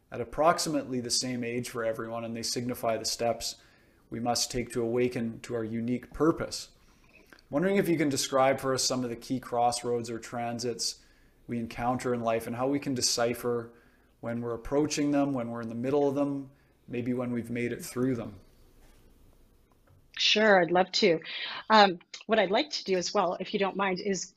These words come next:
Speaker 2: just do a little brief definition of what I call sacred astrology, because it all sort of fits together. Um, so sacred astrology is a spiritual path. And I know that that comes as a surprise to a lot of people, but really it is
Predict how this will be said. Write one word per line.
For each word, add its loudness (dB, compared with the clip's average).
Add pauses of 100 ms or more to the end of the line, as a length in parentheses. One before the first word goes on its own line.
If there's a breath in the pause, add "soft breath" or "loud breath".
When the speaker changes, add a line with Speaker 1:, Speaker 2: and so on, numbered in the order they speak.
Speaker 2:
just -4
do 6
a 6
little 6
brief 2
definition 2
of 0
what 0
I 2
call 0
sacred -2
astrology, 4
because -2
it 0
all 6 (160)
sort 4
of 0
fits 2
together. 6 (580 loud breath)
Um, 8 (420 loud breath)
so 6 (200)
sacred 6
astrology 2
is -2 (100)
a -8
spiritual -4
path. -6
And -2
I 2
know 4
that 4
that 0
comes -2
as 2
a 2
surprise 4
to 0
a 2
lot 2
of -8
people, 0
but 2
really 4
it 4
is -2